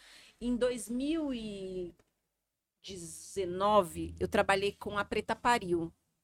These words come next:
a Saule Bar, que era uma influencer que tava super em alta na época.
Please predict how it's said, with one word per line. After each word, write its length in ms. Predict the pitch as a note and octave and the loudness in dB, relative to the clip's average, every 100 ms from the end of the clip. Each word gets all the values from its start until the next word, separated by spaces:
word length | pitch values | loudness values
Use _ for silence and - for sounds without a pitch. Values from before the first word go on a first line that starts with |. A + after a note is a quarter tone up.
| _ - | _ -8
a 80 | - | -2
Saule 360 | - F#3+ F#3 F#3+ | 2 4 6 4
Bar, 400 | E3 F3 F#3 - | 6 6 6 2
que 140 | - | -2
era 140 | F#3 F#3 | -2 0
uma 140 | F3+ | -4
influencer 420 | F3+ - F3 - | -6 -8 -8 -8
que 60 | - | -8
tava 160 | F3+ F3+ | -6 -6
super 380 | - C#4 D#4+ | -6 -8 -6
em 120 | C#4+ G3+ | -6 -6
alta 300 | G3 G3 F3 | -6 -8 -8
na 160 | E3 | -8
época. 520 | F#3+ A3 - - D#3+ | -6 -8 -10 -16 -16